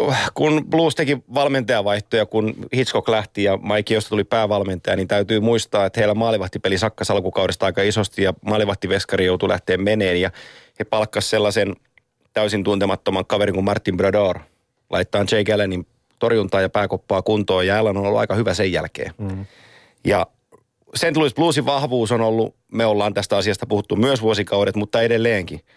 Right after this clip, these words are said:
Speaker 1: Bouwmeester, Edmundson, Gunnarsson, Pareikko, Pietrangelo. Se puolustuksen sisäkehys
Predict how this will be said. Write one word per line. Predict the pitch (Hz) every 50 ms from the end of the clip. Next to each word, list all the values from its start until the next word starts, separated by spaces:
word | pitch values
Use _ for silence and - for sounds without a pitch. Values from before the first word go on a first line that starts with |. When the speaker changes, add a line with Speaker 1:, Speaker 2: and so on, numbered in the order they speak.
| _ _ _ _ _ _ -
Speaker 1:
Bouwmeester, | - 120 131 131 131 120 120 117 117 - - - 113 107 101 98
Edmundson, | 113 120 113 117 110 107 107 101 - - 107 101
Gunnarsson, | 101 82 101 104 110 104 101 98 98 - - 101 95 92
Pareikko, | - 101 104 107 104 104 101 101 95 _ _ - - 90
Pietrangelo. | - - 107 107 101 - - 98 101 104 101 101 92 90 98 90 87 87 82 - _ _ _ _ _ _ _ _ _ _ _ _ _ _
Se | - - 123 117 113 - _ _ _ _ _ _ _
puolustuksen | - 147 156 151 143 127 - - 117 101 - - 113 104 104 - _ _ _ _ _ _
sisäkehys | - - - 143 135 - 123 - - 113 107 101 104 92 - - -